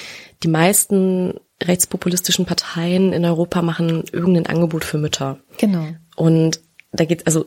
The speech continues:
Speaker 1: halt nur für Mütter und nicht für Frauen ohne Kinder
Speaker 2: Mhm.
Speaker 1: und auch nicht für Homosexuelle. Also so die meisten findet halt nicht statt, beziehungsweise in Schweden haben wir den Fall, dass die Schwedendemokraten eigentlich auch anti-L G B T I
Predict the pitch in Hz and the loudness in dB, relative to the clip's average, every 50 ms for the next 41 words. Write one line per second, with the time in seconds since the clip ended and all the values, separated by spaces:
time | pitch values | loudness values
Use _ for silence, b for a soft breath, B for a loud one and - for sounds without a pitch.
0 | - - - 156 151 160 170 185 180 - 180 165 175 170 - 165 151 156 156 - | -4 -4 0 0 4 4 4 4 4 4 2 2 2 2 2 0 0 0 -2 -4
1 | - - - - 156 156 156 156 156 147 147 - - - 165 156 143 139 214 214 | -6 -6 -4 0 0 0 0 0 0 -2 -2 -4 -2 0 0 0 2 2 2 2
2 | 202 190 175 - 151 151 - - 156 147 156 156 151 151 - - - 156 147 147 | 2 2 2 0 0 0 0 -2 -2 0 0 -2 -2 -2 -4 -4 -4 -2 -2 -2
3 | 147 147 147 147 147 147 143 147 147 147 143 147 - - - 156 151 151 147 147 | -2 -2 -4 -4 -4 -4 -4 -4 -4 -2 -2 0 0 0 0 0 0 0 -2 -4
4 | 156 151 _ _ _ - - - 160 156 147 156 156 151 - 156 - - 160 - | -8 -12 _ _ _ -14 -8 -4 -2 -2 0 -2 -4 -4 -2 -2 -2 -2 -2 -2
5 | 151 - - - 160 151 151 147 147 143 - - 147 151 151 151 156 156 151 147 | -2 -2 0 0 0 2 2 0 0 -2 0 0 0 0 0 0 2 2 2 0
6 | 151 143 - - 147 147 151 147 B B B B B B B B B B B - | -2 -4 -4 -4 -2 -2 -2 -4 B B B B B B B B B B B -4
7 | 160 - - 156 - - 151 156 156 151 151 156 151 - - 151 - 160 156 - | -4 -2 0 0 0 2 4 4 4 4 2 2 0 0 -2 0 0 0 0 2
8 | 151 151 151 - - 156 - 160 156 147 - - 165 156 151 151 147 147 147 - | 0 0 0 0 -2 -2 0 0 0 0 0 0 2 2 2 4 2 2 0 0
9 | - - - 143 - 156 147 160 - - 165 160 160 160 156 165 - _ _ _ | 0 0 0 0 0 -2 -4 -2 -2 0 2 4 4 2 0 0 -4 _ _ _
10 | _ _ _ - - - 156 151 156 160 | _ _ _ -12 -8 -4 -4 -4 -4 -6